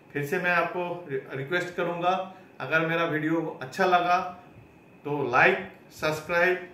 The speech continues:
और comment ज़रूर कीजिए, कैसा video हुआ और ये सामान जो product है उसमें, अ,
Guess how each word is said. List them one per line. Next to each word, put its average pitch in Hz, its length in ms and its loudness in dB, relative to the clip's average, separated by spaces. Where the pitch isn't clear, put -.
और 156 400 0
comment 151 420 0
ज़रूर 180 340 2
कीजिए, 165 300 -2
कैसा 151 340 2
video 156 400 0
हुआ 160 380 2
और 156 600 0
ये 156 160 -4
सामान 160 420 0
जो 170 240 -2
product 160 540 -2
है 170 160 0
उसमें, 165 440 -6
अ, - 100 -14